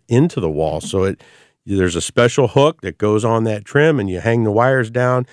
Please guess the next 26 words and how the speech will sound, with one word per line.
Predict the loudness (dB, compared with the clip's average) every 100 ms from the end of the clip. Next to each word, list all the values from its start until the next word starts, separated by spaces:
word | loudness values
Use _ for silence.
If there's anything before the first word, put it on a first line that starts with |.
| -18 -20 _ _ -4
and | -2 -2 -4
literally, | 0 4 4 4 0 0 -2 -2
and | -4 -4
that's | -2 0 0
gonna | 0 2
eliminate, | 2 2 2 0 0
obviously, | 0 -2 -2 -6 -4 -2 -2
your, | -4 -6
your | -10
cracks | -2 0 0 -2
for | -2
there. | 0 0 0
So, | -2 -4
but | -2 -6 -8 -20 -20 _ _ _ _
how | -2 0
do | 2
you | 0
fix | -2 -4 2 2 0 -10
a | -12
crack? | 0 0 0 0
So | -4
if | -2
you |
have | -4 -2 0
a | -2
small | -4 -6 -4 0 2 4 4 0 -2